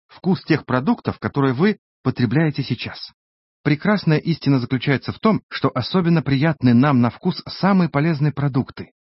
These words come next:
Именно они помогут поддерживать желаемый вес. Я вовсе не требую верить мне на слово. И всё-таки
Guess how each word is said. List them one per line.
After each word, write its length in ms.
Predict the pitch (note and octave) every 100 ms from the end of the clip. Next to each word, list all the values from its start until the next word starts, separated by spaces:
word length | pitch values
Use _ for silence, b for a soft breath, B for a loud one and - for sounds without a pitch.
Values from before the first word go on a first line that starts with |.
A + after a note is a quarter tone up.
| _
Именно 400 | - G3+ G3+ G3+ -
они 440 | F3 F#3 F3+ F2+ -
помогут 520 | G#2+ B2+ A#2 A#2 -
поддерживать 680 | A#2 G2 B2 A#2 A2 G#2+ - _ -
желаемый 600 | G#2 A#2 G#2+ G2 G#2 A#2+
вес. 380 | G#2+ F2 - - _ _ _ _
Я 220 | A#2+ B2
вовсе 300 | G#2+ G#2 -
не 120 | G#2+ G#2
требую 480 | A2 C#3 A2 F#2 - _ -
верить 440 | G#2 G#2 A2 G2
мне 180 | G#2 G2+
на 140 | A#2 G2+
слово. 380 | - E2 E2 _ _ _ _ -
И 80 |
всё-таки 640 | A2 F#3 E3 E3+ - D#3